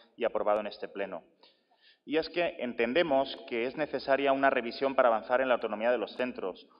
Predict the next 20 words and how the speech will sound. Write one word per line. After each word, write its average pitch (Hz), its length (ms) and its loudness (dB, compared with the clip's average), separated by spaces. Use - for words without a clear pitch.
una 151 200 2
revisión 151 600 0
para 120 220 4
facilitar 135 760 0
y 131 120 -10
potenciar 131 800 0
la 120 120 0
mayor 113 280 0
implicación 139 520 -2
y 127 60 -8
per-, 117 260 -6
participación 131 680 -4
de 127 80 -4
las 113 160 -2
personas 131 400 -4
mayores 120 600 -4
en 113 120 -8
la 104 60 -4
gestión 117 380 -6
diaria, 107 420 0